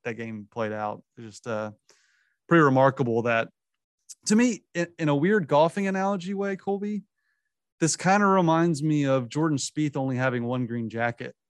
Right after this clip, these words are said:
It feels like he has about three of them, and it feels like the Chiefs should have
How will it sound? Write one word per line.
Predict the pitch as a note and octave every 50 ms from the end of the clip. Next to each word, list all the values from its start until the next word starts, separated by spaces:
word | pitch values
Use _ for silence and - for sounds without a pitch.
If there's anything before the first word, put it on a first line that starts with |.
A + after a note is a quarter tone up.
| _ _ -
It | C#3 A#2 -
feels | - D3+ D#3 C3 C3+
like | C3+ A#2+
he | - C3 B2
has | A#2+ B2+ B2 G#2+ A#2
about | A2 A#2 A2+ A#2 - -
three | - B2 C3 C3
of | B2+ A2+ G2 -
them, | G#2+ G#2+ A2+ A#2+ A#2 A2+ A#2 - _ -
and | B2+ B2+
it | A#2
feels | - D3 D3 C3+ A#2
like | B2 B2+ A2 -
the | A2+
Chiefs | - - - C3 C3 B2 -
should | - - A2+
have | G#2+ A#2 A#2 A#2 A2+ G#2+